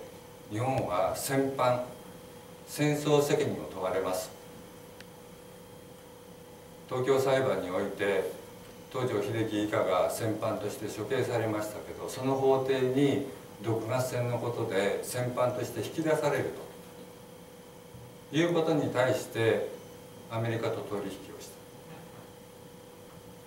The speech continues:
「すべての資料を出しましょう」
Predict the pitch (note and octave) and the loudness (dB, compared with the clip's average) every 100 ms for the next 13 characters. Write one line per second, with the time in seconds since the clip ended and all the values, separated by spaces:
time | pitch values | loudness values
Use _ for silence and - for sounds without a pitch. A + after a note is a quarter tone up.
0 | - - - - - E3 D#3+ C#3+ - - | -18 -18 -18 -16 -8 0 4 4 2 -4
1 | - A2 G2+ - - - - F#2 F#2+ A2 | -4 -2 -2 -2 -4 -4 -4 -2 -2 0
2 | G#2 - | -2 -2